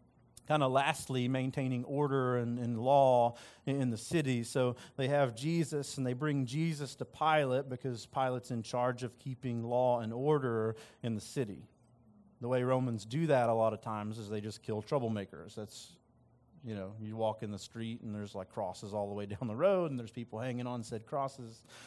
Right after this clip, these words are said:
If you see people hanging there that have stolen things, you're gonna think again before <laughs> you decide to steal something. So they bring Jesus to Pilate, and they bring him with a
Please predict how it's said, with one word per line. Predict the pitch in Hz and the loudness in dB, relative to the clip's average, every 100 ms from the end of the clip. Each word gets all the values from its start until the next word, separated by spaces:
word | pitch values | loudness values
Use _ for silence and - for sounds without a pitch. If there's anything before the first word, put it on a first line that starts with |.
| - - - - - | -20 -20 -20 -12 -10
If | 120 | -6
you | 123 | -4
see | 151 151 | -4 -2
people | 156 127 | -2 0
hanging | 120 143 131 123 | 0 0 0 0
there | 127 | -2
that | 120 | -2
have | 117 107 | -2 -4
stolen | - - 147 165 147 123 | -10 -2 0 2 0 -2
things, | 117 113 110 113 | -4 -4 -4 -6
you're | 117 | -6
gonna | 117 | -6
think | 110 120 110 | -6 -6 -8
again | 107 123 117 | -8 -6 -6
before | 113 107 113 110 | -6 -4 -4 0
<laughs> | |
you | 156 120 - - - - | 0 0 -6 -20 -20 -8
decide | 123 - 117 113 | -4 0 0 0
to | |
steal | 107 - 165 147 | -6 0 2 2
something. | - 123 107 113 113 113 | 2 0 0 -2 -2 -4
So | 131 | -2
they | 123 | -2
bring | 127 156 151 127 | 0 0 0 0
Jesus | 147 185 180 156 - | 0 0 0 -4 -4
to | - | -10
Pilate, | - 165 160 135 131 | 0 4 4 4 0
and | 135 | -2
they | 123 | -4
bring | 135 135 | -2 0
him | 131 | 0
with | 131 120 | -2 -2
a | 113 | -4